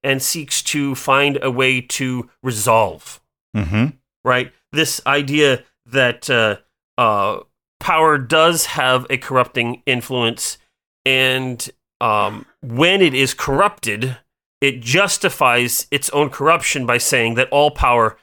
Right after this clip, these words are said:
Speaker 1: necessarily is corrupt.
Speaker 2: Mm-hmm.
Speaker 1: And that is a statement that I want to categorically, uh, reject.
Speaker 2: Mm-hmm.
Speaker 1: That, that power by itself is not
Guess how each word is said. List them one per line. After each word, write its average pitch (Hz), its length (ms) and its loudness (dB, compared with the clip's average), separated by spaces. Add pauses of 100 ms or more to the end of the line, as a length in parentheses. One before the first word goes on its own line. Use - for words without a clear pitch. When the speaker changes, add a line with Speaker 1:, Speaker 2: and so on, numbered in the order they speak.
(120)
Speaker 1:
necessarily 139 720 2
is 101 140 -8
corrupt. - 560 -4 (320)
Speaker 2:
Mm-hmm. 101 480 -2 (320)
Speaker 1:
And 147 260 0
that 147 560 -2 (400)
is 135 760 -2
a 135 100 -6
statement 143 560 -2 (200)
that 135 220 2
I 127 160 2
want 143 480 2
to 147 200 -6
categorically, 131 1600 0 (360)
uh, 98 500 0 (360)
reject. 127 760 -4 (320)
Speaker 2:
Mm-hmm. 98 320 -2 (180)
Speaker 1:
That, 131 380 -2
that 135 240 0 (360)
power 190 380 2
by 151 200 2
itself 143 600 0
is 147 200 -4
not 139 320 2